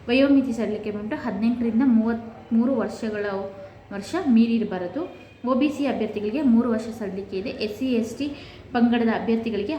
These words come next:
ಐದು ವರ್ಷ ವಯೋಮಿತಿ ಸಡಿಲಿಕೆ ನೀಡಲಾಗಿದೆ. ವೇತನ ಶ್ರೇಣಿ ಎಷ್ಟಪ್ಪ ಅಂದರೆ ಟೆಕ್ನಿಕಲ್ ಗ್ರೇಡ್ ಒನ್, ಆ, ಸಿಗ್ನಲ್ ಹುದ್ದೆಗಳಿಗೆ ಆಯ್ಕೆ ಆಗುವ ಅಭ್ಯರ್ಥಿಗಳಿಗೆ ಬಂದ್ಬಿಟ್ಟು ಮಾಸಿಕ ವೇತನ ಇಪ್ಪತ್ತೊಂಬತ್ತು ಸಾವಿರದ ಇನ್ನೂರು ರೂಪಾಯಿ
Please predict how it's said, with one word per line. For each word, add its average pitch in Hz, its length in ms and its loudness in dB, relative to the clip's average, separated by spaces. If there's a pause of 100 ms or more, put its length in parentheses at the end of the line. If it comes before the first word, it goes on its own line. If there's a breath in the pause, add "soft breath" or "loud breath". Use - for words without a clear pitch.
ಐದು 214 220 0
ವರ್ಷ 214 320 -4
ವಯೋಮಿತಿ 196 460 -4
ಸಡಿಲಿಕೆ 208 540 -4 (500 loud breath)
ನೀಡಲಾಗಿದೆ. 208 720 0
ವೇತನ 262 300 2 (120)
ಶ್ರೇಣಿ 220 280 2
ಎಷ್ಟಪ್ಪ 214 420 -6
ಅಂದರೆ 208 260 -4
ಟೆಕ್ನಿಕಲ್ 247 600 -2
ಗ್ರೇಡ್ 202 300 0
ಒನ್, 220 180 4 (460 loud breath)
ಆ, 208 240 -6
ಸಿಗ್ನಲ್ 233 560 0
ಹುದ್ದೆಗಳಿಗೆ 214 680 0
ಆಯ್ಕೆ 220 360 -2
ಆಗುವ 196 340 -2
ಅಭ್ಯರ್ಥಿಗಳಿಗೆ 196 640 -4
ಬಂದ್ಬಿಟ್ಟು 185 400 -4
ಮಾಸಿಕ 226 460 0
ವೇತನ 196 260 -2 (460 loud breath)
ಇಪ್ಪತ್ತೊಂಬತ್ತು 233 560 0
ಸಾವಿರದ 196 340 -4
ಇನ್ನೂರು 214 420 0
ರೂಪಾಯಿ 196 640 -2